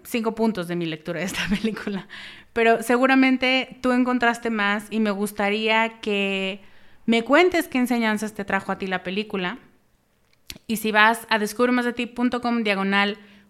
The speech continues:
uno cuatro cuatro, en los comentarios cuéntame eso, qué enseñanzas, qué viste tú, qué lectura le das y te leemos. Y también quiero pedirte, por favor, eso sí, nada más por mi puro gusto personal,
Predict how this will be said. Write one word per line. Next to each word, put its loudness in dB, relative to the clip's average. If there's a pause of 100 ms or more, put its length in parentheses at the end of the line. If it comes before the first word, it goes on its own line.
uno 6
cuatro -2
cuatro, -4 (540)
en 0
los 0
comentarios 2 (100)
cuéntame 2
eso, -8 (400)
qué -4
enseñanzas, 0 (560)
qué 2
viste -2
tú, -4
qué -4
lectura 0
le 0
das -4 (600)
y -2
te -2
leemos. -4 (880)
Y 0
también 6
quiero 0
pedirte, 0
por 0
favor, 2
eso -6
sí, -4
nada 0
más 0
por -2
mi 0
puro -2
gusto -2
personal, -4